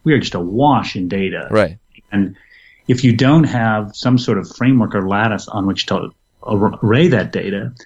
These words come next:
Speaker 1: there's not much you can do, right? Other than say, "Wow, we've got a lot of data."
Speaker 2: Right.
Speaker 1: Or you find yourself just doing a linear model, right?
Speaker 2: Right. You just look at it and you don't know what to do. You try to decipher it in some way, what's valuable,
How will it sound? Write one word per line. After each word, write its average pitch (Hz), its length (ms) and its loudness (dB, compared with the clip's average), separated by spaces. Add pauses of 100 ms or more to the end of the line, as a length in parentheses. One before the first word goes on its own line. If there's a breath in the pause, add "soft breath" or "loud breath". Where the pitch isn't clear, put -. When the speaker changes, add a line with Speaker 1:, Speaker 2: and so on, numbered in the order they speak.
(280 soft breath)
Speaker 1:
there's 113 180 2
not 127 140 4
much 120 200 0
you 113 60 -6
can 107 160 -2
do, - 420 -2 (140)
right? 107 220 -2
Other 107 140 0
than 98 200 -2
say, 92 160 -2
"Wow, 110 460 -2 (100)
we've 123 140 2
got 117 100 2
a 107 40 2
lot 98 200 0
of 90 60 -6
data." 120 280 2
Speaker 2:
Right. 135 300 6
Speaker 1:
Or 160 100 2
you 143 120 -2 (180)
find 139 160 0
yourself 117 360 -2
just - 260 -2
doing 117 160 2
a 104 40 0
linear 107 340 2
model, 98 460 -4 (760)
right? 92 180 -6 (260)
Speaker 2:
Right. 107 340 2 (520)
You 101 80 -6
just 101 160 0
look 110 160 0
at 110 140 2
it 110 140 0
and 107 100 -4
you 107 80 -2
don't 110 100 -2
know 110 80 -2
what 107 160 -2
to 104 60 -8
do. 104 260 -2
You 95 140 -4
try 101 180 -2
to 92 400 -4 (400)
decipher 95 420 -2
it 95 40 -2
in 95 100 -6
some 95 220 -4
way, 92 120 -2
what's 90 220 -2
valuable, 87 640 -4